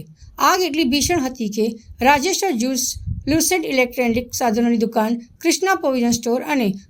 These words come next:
રોધી કલેક્શન નામની ગાર્મેન્ટની દુકાનો આગની લપેટમાં આવી ગઈ હતી. દુકાનોની ઉપર બે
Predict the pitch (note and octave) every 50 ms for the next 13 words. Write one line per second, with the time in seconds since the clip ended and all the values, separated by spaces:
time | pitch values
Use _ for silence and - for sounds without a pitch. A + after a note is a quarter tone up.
0 | _ - A#3+ D4 D#4 D4+ F4 G4 F#4+ C#4+ C#4 C4 B3 - C4+ B3+ B3 C4 D4+ D4+
1 | C4+ A3+ A3 A3 G3+ B3 C#4 C#4+ D4+ D#4+ F4 F#4 F#4 E4+ A#3 A#3 - - A3 G#3+
2 | A3+ A#3+ A#3+ - A#3+ C#4+ D#4 D4 D#4 D#4 C#4 A#3+ G#3+ - - A3+ G#3+ A#3 A#3+ A#3+
3 | A#3+ C4 C4+ D4 C4 G#3+ G#3+ G#3 G#3+ A#3+ B3+ - - E3+ E3+ E3+ - _ - -
4 | - - - - - - C4+ D4+ - F#4 F#4+ G#4 G#4 G4 F#4 D#4+ C4 A#3+ C4+ B3+
5 | B3 A#3 C4 E4